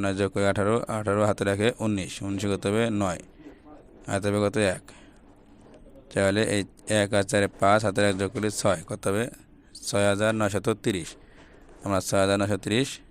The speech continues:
এই খালি ঘরে লিখে দেব। এরপরে দেখো এখানে কত আছে, এখানে কিন্তু তিন সংখ্যা আছে, তাহলে আমরা কী করবো? এই তিন সংখ্যা উপরে লিখবো, এই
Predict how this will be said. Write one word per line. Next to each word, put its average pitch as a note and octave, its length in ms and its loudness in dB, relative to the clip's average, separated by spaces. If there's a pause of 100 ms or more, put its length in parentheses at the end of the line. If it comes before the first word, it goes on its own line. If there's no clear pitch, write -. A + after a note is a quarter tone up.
(580)
এই G2+ 120 -6
খালি G2 240 2
ঘরে G#2+ 160 4
লিখে F#2 180 -2
দেব। D#2+ 100 -12 (2500)
এরপরে G#2+ 340 4
দেখো G#2+ 220 2 (2500)
এখানে G2+ 300 2 (100)
কত G2+ 140 0 (120)
আছে, A2 180 0 (2250)
এখানে G#2 300 2
কিন্তু G#2 200 0
তিন A2+ 180 0
সংখ্যা G2+ 280 2
আছে, G#2 160 2
তাহলে G2+ 220 2
আমরা G2+ 160 0
কী G#2 140 -2
করবো? A2 200 2 (220)
এই - 120 -10
তিন G#2+ 160 0
সংখ্যা G#2 260 2
উপরে G2+ 200 -2
লিখবো, A2 240 -2 (1080)
এই G2+ 40 -4